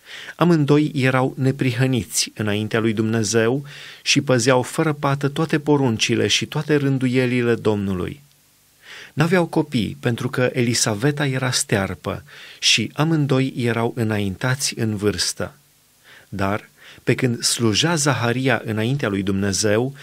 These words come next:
la rândul cetei lui, după obiceiul preoției, a ieșit la sorți să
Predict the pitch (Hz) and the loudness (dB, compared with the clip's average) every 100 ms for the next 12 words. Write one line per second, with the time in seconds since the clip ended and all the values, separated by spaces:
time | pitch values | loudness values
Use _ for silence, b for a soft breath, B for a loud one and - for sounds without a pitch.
0 | B B B 104 110 156 151 120 113 - | B B B 2 4 4 4 4 4 2
1 | 143 127 92 90 95 113 123 B B B | 2 0 0 0 -2 -2 -6 B B B
2 | 113 - 120 123 110 110 - 160 123 - | -2 2 2 2 0 0 0 2 2 2
3 | 104 101 - - 101 110 120 123 B B | 0 0 0 -2 0 0 -2 -10 B B
4 | B B 135 131 - 196 147 127 - 127 | B B 2 4 2 2 0 0 2 2
5 | 131 - - - 127 | 0 0 -2 0 0